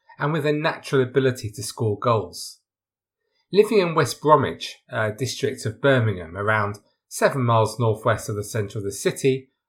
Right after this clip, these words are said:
football was his life. And the dream appeared to be coming true for him when he was picked up by local club West Bromwich Albion as an eleven-year-old. But at that age, physical maturity is as important as ability,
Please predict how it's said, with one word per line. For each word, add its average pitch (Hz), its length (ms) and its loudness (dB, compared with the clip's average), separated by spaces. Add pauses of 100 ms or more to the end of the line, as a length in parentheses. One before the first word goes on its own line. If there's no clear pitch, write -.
(120)
football 139 480 0
was 113 180 0
his 95 180 -12
life. 92 500 -6 (760)
And 156 140 -4
the 165 80 -2
dream 180 360 0
appeared 151 360 -2
to - 100 -14
be 139 80 0
coming 123 340 0
true 143 280 0
for - 100 -6
him 107 360 -8 (420)
when 151 120 2
he 147 60 2
was 143 160 2
picked - 380 -6
up 135 180 2
by 113 160 2
local 147 460 0
club 113 340 2
West 127 220 0
Bromwich 110 280 0
Albion 123 520 0 (300)
as 113 220 -2
an 117 80 0
eleven-year-old. 101 680 -2 (1000)
But 190 120 2
at 180 120 -6
that 220 220 2
age, 135 540 -2 (240)
physical - 420 0
maturity 160 880 -4 (340)
is 135 200 2
as 135 360 2
important 135 640 -2
as 117 140 0
ability, 165 600 -4